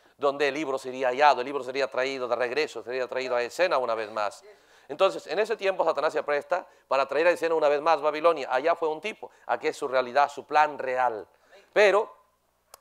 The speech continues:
el objetivo final era no, no, no, no, no apropiarse de todo, de todo lo demás, eso no lo satisfacía. Él movió todas sus fuerzas, todo lo demás ya conquistó, pero algo le faltaba a Jerusalén.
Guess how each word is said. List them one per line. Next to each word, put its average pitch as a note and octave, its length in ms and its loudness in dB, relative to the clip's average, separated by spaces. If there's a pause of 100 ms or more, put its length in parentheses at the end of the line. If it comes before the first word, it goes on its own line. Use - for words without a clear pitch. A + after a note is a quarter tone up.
el C#3 180 -2
objetivo D3+ 420 0
final D#3+ 400 2 (220)
era E3+ 400 2 (500)
no, E3 340 4
no, E3 200 2
no, E3+ 220 4
no, F3 360 6 (180)
no D#3 640 8
apropiarse E3 540 2
de C#3+ 120 -2
todo, D3 480 4 (240)
de C3+ 120 -6
todo D#3+ 240 4
lo D#3 120 4
demás, D#3+ 460 2
eso D#3+ 180 -8
no F3 120 2
lo F3+ 80 4
satisfacía. D3 720 -2 (480)
Él D3+ 220 -8
movió D3 260 0
todas E3+ 240 2
sus D3 140 -14
fuerzas, F3 320 4
todo F#3+ 220 2
lo F3 80 6
demás E3 200 2
ya F3 120 2
conquistó, D3 440 -2
pero C#3 160 0
algo E3+ 220 6
le D3+ 80 0
faltaba C3+ 400 2
a G2+ 40 -2
Jerusalén. A#2 680 -8